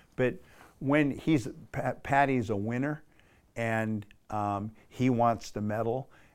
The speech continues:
and his, when he gets on the court and you start playing with a guy,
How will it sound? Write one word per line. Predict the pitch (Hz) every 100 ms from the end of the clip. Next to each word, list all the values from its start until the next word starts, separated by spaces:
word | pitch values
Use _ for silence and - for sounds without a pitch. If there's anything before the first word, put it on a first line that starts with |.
| _
and | 113 110 107 110 -
his, | - 151 - 120
when | 131 120 117
he |
gets | 107 127 123 123
on | 110
the | 101
court | - 127 117
and | 113
you |
start | 98 - 104 -
playing | - 117 123 107
with | 101 98
a |
guy, | 98 98 95 98 101